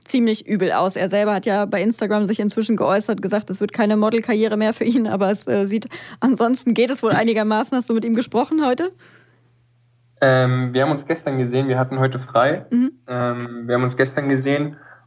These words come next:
Speaker 2: und ich muss echt sagen, er hat nicht den Anschein gemacht, als ob irgendwas, als ob irgendwas überhaupt war. Äh, ganz normal zum Training gekommen. Das Einzige, was ein Unterschied war, er hatte halt zwei Pflaster im Gesicht. Sonst war, sonst war alles gleich.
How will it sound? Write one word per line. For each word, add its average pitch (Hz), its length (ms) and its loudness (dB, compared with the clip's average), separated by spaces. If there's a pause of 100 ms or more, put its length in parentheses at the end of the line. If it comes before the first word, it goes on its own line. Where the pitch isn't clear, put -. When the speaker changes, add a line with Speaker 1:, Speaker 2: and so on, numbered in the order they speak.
Speaker 2:
und 120 400 2
ich 117 140 -8
muss 123 140 2
echt 127 220 0
sagen, 127 560 2 (580)
er 123 100 0
hat 127 80 -6
nicht 135 160 -4
den 131 120 2
Anschein 131 280 0
gemacht, 131 280 0
als 127 160 -2
ob 135 120 -4
irgendwas, 135 320 0 (100)
als 131 320 0
ob 131 140 -4
irgendwas 143 420 2
überhaupt 117 340 -2
war. 120 440 0
Äh, 123 260 -10
ganz 127 200 -4
normal 131 280 0
zum 131 120 -20
Training 139 200 -4
gekommen. 139 400 -2
Das 123 180 -6
Einzige, 123 460 0
was 123 160 -2
ein 123 60 -8
Unterschied 127 340 -8
war, 127 120 6
er 120 100 4
hatte 120 160 -4
halt 120 200 -2
zwei 123 140 0
Pflaster 131 340 -2
im 139 80 -6
Gesicht. 139 360 -4 (540)
Sonst 123 220 -2
war, 131 320 2
sonst 127 240 -2
war 139 80 2
alles 135 260 -2
gleich. 127 380 0